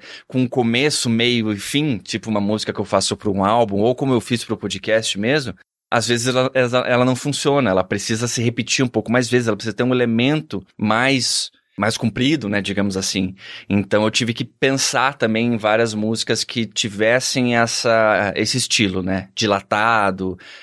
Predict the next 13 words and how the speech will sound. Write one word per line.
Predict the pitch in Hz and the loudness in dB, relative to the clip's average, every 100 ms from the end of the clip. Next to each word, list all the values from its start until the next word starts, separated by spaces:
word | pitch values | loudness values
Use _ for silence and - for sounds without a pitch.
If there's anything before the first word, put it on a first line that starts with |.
| - - | -20 -12
que | 101 | -8
funcionasse | - 110 - 107 113 120 - 98 | -4 -2 0 2 2 2 -2 -2
debaixo | 95 95 98 - - | -2 0 0 -2 -4
de | |
uma | 101 95 92 | -2 0 0
repetição, | 92 - 107 101 - 104 113 110 | -4 -6 -6 -4 0 2 4 2
né, | 95 | 0
debaixo | 92 92 95 98 | -2 -2 -2 -2
de | |
uma | 92 95 | -2 -2
cena | - 95 107 98 | -2 0 0 -2
e | |
tal. | 92 87 92 101 | -4 -4 -2 -4